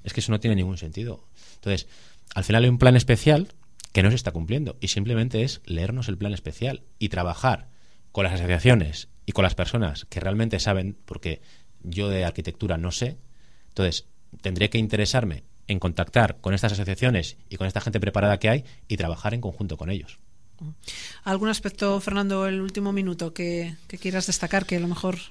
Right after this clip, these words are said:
Speaker 2: eh, bueno, pues son tantísimas las cosas que, de las que se puede hablar
Speaker 1: Sí.
Speaker 2: en una, en una
Speaker 1: Bueno,
Speaker 2: pre-campaña que
Speaker 1: quería hablar de un par de cosas, ¿no? Sobre todo el tema impuestos. Eh, todo el
Speaker 2: Ujú.
Speaker 1: mundo también nos quejamos de que los impuestos en Laredo son muy altos.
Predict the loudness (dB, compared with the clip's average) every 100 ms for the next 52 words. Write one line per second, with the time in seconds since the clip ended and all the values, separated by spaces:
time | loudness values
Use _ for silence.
0 | -14 -12 -6 -4 -2 -2 0 0 0 2
1 | 2 2 2 0 -2 -4 -4 -4 -2 0
2 | 4 4 4 4 4 6 6 6 8 8
3 | 8 2 -4 -6 -4 -4 -4 0 2 2
4 | 0 -2 -2 -2 -6 -2 4 6 6 4
5 | 2 2 0 0 -4 -8 -6 -4 -4 -4
6 | -2 -2 0 0 0 -2 -2 -4 -8 -8
7 | -12 -8 -6 -6 -8 -8 -4 2 4 4
8 | 4 4 2 0 0 2 2 2 0 -2
9 | -8 -8 -8 -4 -4 -2 -2 4 4 4
10 | 0 -2